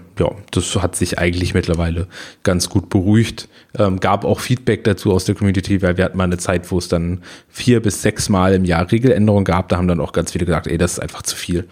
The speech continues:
Wir verstehen, dass ihr da gerade sehr viel dran arbeiten wollt, aber das ist einfach f-, für die Community nicht verkraftbar“, weil dann kommst du halt hin und sagst so, „Ja, ich hab meine Armeeliste, oh, das ist noch die alte, ähm, jetzt muss ja alles wieder neu ändern.“ Und das ist, äh, im Se-, Sechs-Wochen-Rhythmus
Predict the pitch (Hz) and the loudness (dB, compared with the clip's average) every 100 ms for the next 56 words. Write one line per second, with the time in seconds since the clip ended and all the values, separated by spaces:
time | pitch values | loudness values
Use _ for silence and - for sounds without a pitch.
0 | - - 104 101 107 101 104 95 92 90 | -12 -4 -2 0 2 2 2 2 0 0
1 | - 92 - 90 85 90 98 90 92 90 | 0 0 2 0 2 2 2 2 2 2
2 | 87 87 85 - - - - - 95 92 | 2 -2 -2 -4 -10 -20 -8 -2 0 0
3 | - - - 67 - 92 92 - - - | -2 -6 -4 -4 -2 -2 -2 -4 -6 -4
4 | - 101 107 107 101 - 98 95 - 101 | 0 0 4 4 2 2 2 0 -2 -4
5 | - 92 - 87 82 85 87 104 104 98 | -2 -4 0 0 2 0 0 -2 0 2
6 | 90 104 101 92 90 - - - - - | 2 2 2 2 -2 -4 -18 -18 -8 0
7 | 104 107 101 - 104 110 95 101 117 120 | 4 4 4 2 2 2 2 4 6 4
8 | - 104 127 117 104 110 107 92 - 110 | 4 4 6 4 2 -2 -2 -2 2 2
9 | 117 117 110 110 - 113 98 87 101 - | 4 2 2 0 -4 -2 0 -2 -6 -4
10 | 107 - 98 92 98 95 110 95 98 92 | -2 0 0 2 2 4 4 4 2 0
11 | 95 - - - 98 92 - 87 - - | -2 -10 -18 -4 0 0 -2 -4 -4 -2
12 | 98 80 - 95 90 85 101 - 104 - | -2 0 0 0 2 0 0 0 -2 -2
13 | 92 95 90 80 - | -2 0 0 -2 -4